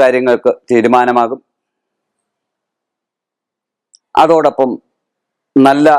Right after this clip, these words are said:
കുടുംബജീവിതം കണ്ടെത്താൻ കഴിയും. ആ, ചിങ്ങം മാസം മുതൽ പൊതുവിൽ അനുകൂല സമയങ്ങളാണ് ബിസിനസ്സുകാർക്കും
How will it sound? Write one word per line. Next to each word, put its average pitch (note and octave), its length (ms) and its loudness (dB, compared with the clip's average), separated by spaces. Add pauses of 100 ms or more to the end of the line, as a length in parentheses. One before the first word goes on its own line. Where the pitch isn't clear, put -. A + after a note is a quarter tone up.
(1800)
കുടുംബജീവിതം C#3+ 680 2
കണ്ടെത്താൻ B2+ 520 -2
കഴിയും. C3+ 300 -4 (4000)
ആ, G2+ 80 0 (880)
ചിങ്ങം A#3+ 360 2
മാസം F3+ 340 0
മുതൽ A#2+ 200 0 (1120)
പൊതുവിൽ F#3 460 2 (840)
അനുകൂല C3+ 360 0
സമയങ്ങളാണ് A2 680 -2 (100)
ബിസിനസ്സുകാർക്കും A#2 800 -2